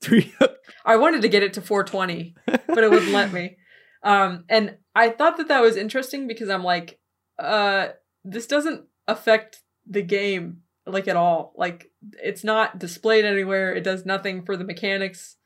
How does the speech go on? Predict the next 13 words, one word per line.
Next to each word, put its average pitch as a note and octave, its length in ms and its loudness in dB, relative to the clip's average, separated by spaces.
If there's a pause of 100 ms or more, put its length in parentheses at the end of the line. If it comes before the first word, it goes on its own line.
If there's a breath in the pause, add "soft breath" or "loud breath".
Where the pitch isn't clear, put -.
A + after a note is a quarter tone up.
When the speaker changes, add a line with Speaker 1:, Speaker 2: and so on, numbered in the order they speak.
(440)
Speaker 2:
As - 60 -20
far F#3+ 180 2
as F#3 100 -4
I'm G3+ 160 0
aware, F3+ 440 -2
I F3 440 0
was G3 160 -10
like, F3 160 -8
"Why F#3 260 2
did F#3 180 -4
they E3+ 320 -4 (340)
add F3 260 0
this? D#3 360 -8